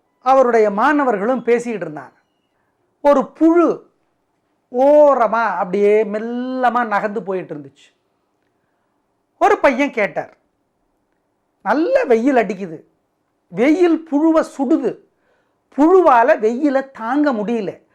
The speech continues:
ஆனாலும் புழு மர நிழலுக்கு வேகமா போக முடியல, ரொம்ப மொல்லமா தான் மர நிழலை நோக்கி போக முடியுது. என்பில் அதனை, என்பு இலதனை,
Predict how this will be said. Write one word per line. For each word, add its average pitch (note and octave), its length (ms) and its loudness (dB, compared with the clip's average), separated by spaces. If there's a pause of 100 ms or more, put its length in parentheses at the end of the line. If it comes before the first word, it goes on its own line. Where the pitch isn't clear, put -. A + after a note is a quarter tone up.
(300)
ஆனாலும் A#3 1000 0 (280)
புழு C4+ 680 0 (400)
மர C4+ 320 2
நிழலுக்கு A#3 580 0
வேகமா C4 560 0
போக G#3+ 240 -4
முடியல, E3 420 -12 (300)
ரொம்ப D#4+ 320 2
மொல்லமா C4+ 760 0
தான் C4+ 200 -2
மர A3 200 -2
நிழலை A3+ 500 0 (320)
நோக்கி C#4 420 0
போக A#3 300 0
முடியுது. F3 420 -8 (880)
என்பில் B3 1000 0
அதனை, F#3 680 0
என்பு B3 520 0
இலதனை, G#3+ 920 0